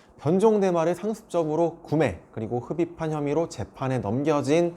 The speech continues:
에스케이 그룹 창업주의 손자 최영근이 구속 기간에 이 반성했고 상담 치료 등을 열심히 받고 있다며 일 심의 집행유예 판결을 유지해달라고 요청한 바 있습니다. 이 반면 검찰은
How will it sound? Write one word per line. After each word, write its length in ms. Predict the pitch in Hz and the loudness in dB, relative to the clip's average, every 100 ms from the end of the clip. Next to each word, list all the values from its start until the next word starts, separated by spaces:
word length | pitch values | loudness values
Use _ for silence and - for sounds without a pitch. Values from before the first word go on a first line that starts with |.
| - - - | -10 -20 -6
에스케이 460 | 110 127 - 160 151 | -2 -2 0 0 2
그룹 260 | 139 139 | 0 -2
창업주의 720 | - 185 202 202 - 131 123 92 | -4 -2 0 -2 -4 -2 0 -2
손자 540 | 160 160 143 135 92 - | -4 -4 -4 -4 -6 -8
최영근이 760 | - 190 202 165 113 117 90 - - - - | -4 0 0 0 0 -2 -4 -12 -20 -20 -10
구속 340 | 131 175 180 | 2 2 2
기간에 380 | 151 131 127 131 | -2 -2 -2 -4
이 160 | 110 | -6
반성했고 840 | - 104 120 139 135 147 - 101 90 - - - | -8 -4 -4 -2 -6 -8 -6 -6 -6 -14 -20 -18
상담 520 | - 175 175 170 165 | -8 -4 -2 -2 -2
치료 300 | - 156 151 | -2 0 0
등을 240 | 131 143 | 0 0
열심히 440 | 117 95 90 117 113 | -2 -2 -4 -4 -4
받고 540 | - - - 113 110 | -6 -12 -8 -4 -4
있다며 640 | 101 - - 135 117 90 - - - - | -6 -8 -4 -2 -2 -4 -8 -16 -20 -12
일 160 | 127 170 | -2 0
심의 480 | 165 - 160 165 165 | 0 0 2 2 0
집행유예 800 | - - - 170 160 147 139 135 | -8 -10 -2 0 0 -2 -4 -6
판결을 680 | 147 139 123 123 160 165 117 | -6 -2 0 2 2 0 -2
유지해달라고 760 | 110 131 175 151 113 98 123 | -2 0 0 2 -2 -4 -4
요청한 460 | 98 90 110 101 92 | -6 -8 -10 -8 -8
바 100 | 110 | -8
있습니다. 520 | 90 - 82 87 85 - - - - - - | -12 -14 -16 -14 -16 -20 -20 -20 -20 -20 -6
이 60 | 120 | -6
반면 460 | - 131 165 165 | 0 2 4 2
검찰은 680 | - 135 147 - 131 143 92 | 0 -2 -2 0 2 2 0